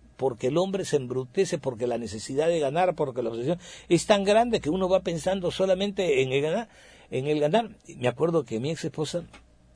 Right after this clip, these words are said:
trabajaba vendiendo joyas. Eh, nunca me pareció, uy, dije, "No, esto es, eh, porque la gente comprando joyas que es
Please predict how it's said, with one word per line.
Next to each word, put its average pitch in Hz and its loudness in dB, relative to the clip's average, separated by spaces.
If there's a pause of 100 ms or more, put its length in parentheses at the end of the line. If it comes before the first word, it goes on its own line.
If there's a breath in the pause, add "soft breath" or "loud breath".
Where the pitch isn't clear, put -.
(180)
trabajaba 117 -2
vendiendo 120 0
joyas. 98 -2 (1700 soft breath)
Eh, 135 -4
nunca 226 0
me 190 2
pareció, 175 0
uy, 190 0
dije, 170 -4
"No, 175 -2
esto 175 -4
es, - -6
eh, 180 -4
porque 135 -2
la 127 -2
gente 180 -4
comprando 165 0
joyas 170 -2
que 127 -6
es 147 -8